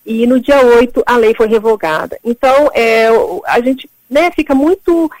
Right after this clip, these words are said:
é, decepcionado com toda essa situação de ver que, é, todos os coletivos e movimentos,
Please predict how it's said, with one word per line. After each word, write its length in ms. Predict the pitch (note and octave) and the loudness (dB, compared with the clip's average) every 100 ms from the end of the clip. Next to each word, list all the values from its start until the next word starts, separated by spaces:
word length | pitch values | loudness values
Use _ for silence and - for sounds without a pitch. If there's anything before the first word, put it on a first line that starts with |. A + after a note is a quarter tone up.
| - - | -20 -4
é, 220 | A#3 A3 | -2 0
decepcionado 960 | B3+ D4 - C#4+ B3 A#3 B3+ C4+ A#3 G#3+ | 0 -2 -2 0 2 2 2 0 0 -2
com 360 | B3 A3+ A3+ | 0 2 0
toda 240 | A#3+ C4 C#4+ | 0 0 0
essa 160 | D4 | -2
situação 680 | C#4 - A#3 A3+ - A3+ B3 - - _ G3 | -6 -2 -2 -2 -4 -2 -2 -6 -20 _ -18
de 260 | A#3 B3 | -4 -2
ver 220 | B3 B3+ B3 | 0 0 0
que, 220 | - B3 | 0 0
é, 520 | B3 A#3 A#3 A3+ A3+ - | 2 2 2 2 0 -2
todos 400 | - B4+ A#4+ F#4 | 0 2 2 0
os 80 | D4+ | -2
coletivos 680 | - C4+ A#3+ - G#3 A3+ G#3 | 0 0 0 -4 -4 -4 -4
e 80 | G#3+ | -4
movimentos, 640 | G#3+ G3 G3 F#3 G#3+ G#3+ | -2 -2 -4 -2 -4 -4